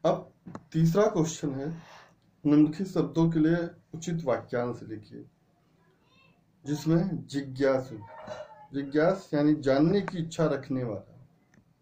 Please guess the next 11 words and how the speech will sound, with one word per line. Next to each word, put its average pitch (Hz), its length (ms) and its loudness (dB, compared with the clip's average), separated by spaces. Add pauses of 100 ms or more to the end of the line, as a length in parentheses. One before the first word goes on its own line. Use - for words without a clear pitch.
(1400)
अक्षम्य, 160 600 2 (580)
जो 160 180 2
क्षमा 139 380 0
के 165 320 2
योग्य 156 500 -2 (520)
न 135 140 0
हो, 113 400 -2 (1120)
हितैषी, 147 720 0 (960)
हित 180 220 0
चाहने 165 440 4
वाला 151 500 0